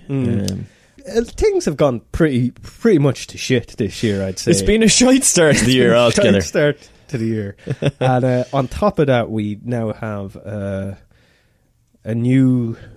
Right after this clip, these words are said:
Speaker 1: virus. Well, not a
Speaker 2: An
Speaker 1: new
Speaker 2: old
Speaker 1: virus,
Speaker 2: virus.
Speaker 1: but an old virus, but a new strain.
Speaker 2: Yeah.
Speaker 1: A new, a new, a new pandemic.
Speaker 2: Ah, sure. I mean, might as well. So we have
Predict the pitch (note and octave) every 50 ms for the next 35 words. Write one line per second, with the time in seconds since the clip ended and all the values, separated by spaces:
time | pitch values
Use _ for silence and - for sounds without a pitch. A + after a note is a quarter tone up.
0 | - - _ _ - - A2+ A#2 A2+ G#2+ G2+ G2 - - - - - C3 A#2 G2
1 | F#2 F2+ F#2 F2+ - _ _ _ _ _ _ - A2+ F#2 G2 - A2 - F2+ G#2
2 | G#2 G2 G#2 G#2 G2 F#2 F#2 F#2+ A2+ G#2+ A#2 C3+ C3+ C3+ B2 A#2 B2+ B2 A#2+ B2
3 | A#2 G#2 - - - A2 G2 G#2+ A#2 A#2 A2+ - - - - A#2+ A#2+ A#2 A#2 A2+
4 | A2+ A2+ A2+ A2 - _ _ _ _ _ - F#3+ F#3 D#3 E3+ F#3 F#3 F3 F3 F3+
5 | G3+ A#3+ A3 F#3 E3+ - D#3 C#3+ D3+ D#3+ D#3+ - - C3 A2 G2 A2+ A2+ A2+ B2+
6 | C3 - - - - _ _ _ _ _ _ _ _ _ _ - - _ - B2+
7 | C3+ C3 - - G#2 F2+ F#2+ - _ _ _ - G2 F#2 F2+ E2+ - - _ _
8 | _ _ _ _ _ _ _ _ _ _ _ - G#2+ G2+ E2+ - C#2+ D#2+ E2 -
9 | - _ _ _ _ _ _ _ _ _ _ _ _ _ _ _ _ _ _ _
10 | _ _ _ _ _ - - C3 C3 C3+ C3+ C3+ C#3+ C#3+ D3 D3 C#3+ C#3+ C3+ B2+
11 | - - -